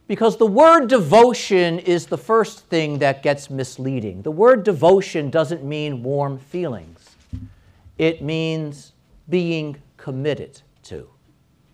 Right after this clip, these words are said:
In the same way a husband must be devoted to his wife, and a wife devoted to her husband, parents devoted to children, children devoted to parents.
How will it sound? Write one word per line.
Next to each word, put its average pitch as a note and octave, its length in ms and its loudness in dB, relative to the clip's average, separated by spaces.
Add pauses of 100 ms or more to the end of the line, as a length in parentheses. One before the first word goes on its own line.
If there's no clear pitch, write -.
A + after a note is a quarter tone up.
(680)
In A2 80 -6
the B2 60 -6
same F#3+ 360 2
way F3+ 160 2
a D#3+ 80 4
husband E3+ 680 0
must D3 300 -6
be D#3+ 140 -4
devoted D3 580 -4
to B2+ 140 -12
his A2 120 -10
wife, C3+ 460 -6 (640)
and G#2+ 120 -10
a G2+ 40 -8
wife C#3 460 -2 (180)
devoted C3+ 640 0 (140)
to B2+ 140 -8
her A2+ 100 -6
husband, E3+ 520 -2 (800)
parents G#3 500 4
devoted G3 560 4
to E3 80 -12
children, G3 640 2
children F#3+ 560 0
devoted E3 720 2
to D3 100 -10
parents. G3+ 720 -2